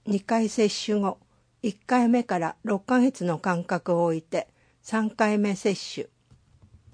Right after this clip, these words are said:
九価、シルガード九、小学六年生から十四歳、二回、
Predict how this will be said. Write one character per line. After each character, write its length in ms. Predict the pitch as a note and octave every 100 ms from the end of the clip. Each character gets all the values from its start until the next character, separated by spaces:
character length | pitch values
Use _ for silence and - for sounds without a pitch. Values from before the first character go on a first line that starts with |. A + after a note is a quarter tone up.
| - - _ _ _ - _
九 240 | - A#3+ G3+
価、 260 | - D3+ _ _ _ _ _
シ 220 | - A#3
ル 140 | A#3 A3
ガ 260 | A#3 G#3
ー 40 | E3
ド 200 | D#3 - -
九、 340 | A3+ D#3+ - _ _ _ - _ -
小 300 | - B3 A#3+
学 300 | A#3+ A3+ A3
六 260 | A3 A3+
年 240 | A#3+ A#3 A3+
生 240 | - D#3+
か 160 | - D#3+
ら 160 | D#3 - -
十 260 | G3+ G#3
四 240 | G#3+ G3 F3+
歳、 320 | - C#3+ - _ _ _ _ _ G#3+
二 160 | G3+
回、 420 | - - G3 F3+